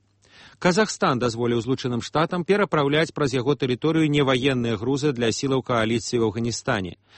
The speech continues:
Цяпер большая частка грузаў для кааліцыі пастаўляецца праз Пакістан, але гэты маршрут ужо неаднаразова блякаваўся з-за нападаў баевікоў.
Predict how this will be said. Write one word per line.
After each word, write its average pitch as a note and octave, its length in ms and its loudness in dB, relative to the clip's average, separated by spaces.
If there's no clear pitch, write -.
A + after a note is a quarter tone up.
Цяпер D#3+ 400 2
большая C#3+ 360 2
частка A#2+ 360 -2
грузаў A#2 320 0
для A2 140 0
кааліцыі C#3 580 0
пастаўляецца C3 640 0
праз B2+ 160 -4
Пакістан, B2 640 -4
але D3 240 2
гэты C3 240 0
маршрут D3+ 400 0
ужо D3 220 2
неаднаразова C#3 760 0
блякаваўся B2 760 0
з-за A#2+ 200 -2
нападаў G#2 480 0
баевікоў. G#2+ 640 -2